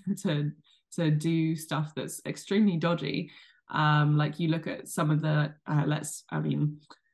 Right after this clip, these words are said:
C E Os of oil companies are being paid crazy amounts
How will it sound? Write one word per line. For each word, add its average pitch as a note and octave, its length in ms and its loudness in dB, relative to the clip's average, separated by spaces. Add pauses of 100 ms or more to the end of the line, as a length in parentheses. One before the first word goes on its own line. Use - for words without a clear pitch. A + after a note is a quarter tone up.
(220)
C F3+ 640 2
E F3 280 2
Os D#3+ 560 2
of D#3 360 0 (420)
oil F#3 260 0
companies D3+ 800 -4 (100)
are D3+ 240 2
being D3+ 260 0
paid D3 460 -2 (160)
crazy E3+ 460 -2
amounts E3 640 -4